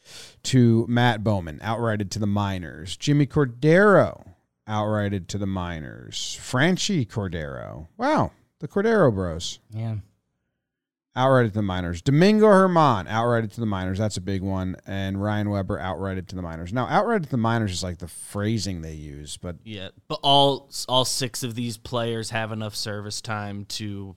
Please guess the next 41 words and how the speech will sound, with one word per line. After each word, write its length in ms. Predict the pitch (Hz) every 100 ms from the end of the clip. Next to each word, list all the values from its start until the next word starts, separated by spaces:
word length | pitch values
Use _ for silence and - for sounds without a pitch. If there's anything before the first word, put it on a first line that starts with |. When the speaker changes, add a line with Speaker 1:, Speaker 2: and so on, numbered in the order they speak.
| -
Speaker 3:
once 280 | 113 110
they 100 | -
pass 320 | 104 117 101 -
through 180 | 107 98
waivers, 460 | 98 98 95 98
elect 260 | 98 98 -
free 240 | - 78 65
agency. 320 | - - 139
Speaker 1:
Yes, 460 | 151 85 - - - _ -
yes. 400 | 85 - - -
They 100 | 110
w-, 160 | 113 104
so 160 | -
they're 140 | 139 135
most 400 | 151 160 151 135
likely, 500 | 117 110 107 101 101 - - - _
I 60 | -
don't 100 | 180
know, 160 | 113 104
do 80 | 131
you 60 |
think 140 | 127 117
any 100 | 120
of 80 |
those 160 | 120 110
guys 180 | 117 107
accept, 600 | 107 - 104 110 - - -
like, 180 | 101
"I 80 | 95
wanna 220 | 101 104
stay 240 | 98 - 104
in 80 | 101
the 60 |
system"? 640 | 98 104 - 147 156 135 - 120
Speaker 2:
Ryan 300 | 127 120 113
Weber. 380 | 123 107 107 104 - _ _ _ _ _ - - _ _ _ _ -
Speaker 1:
Even 300 | 160 196 170
then, 200 | 135 147
I 100 | 117
think 220 | 113 110
he 200 | 117 110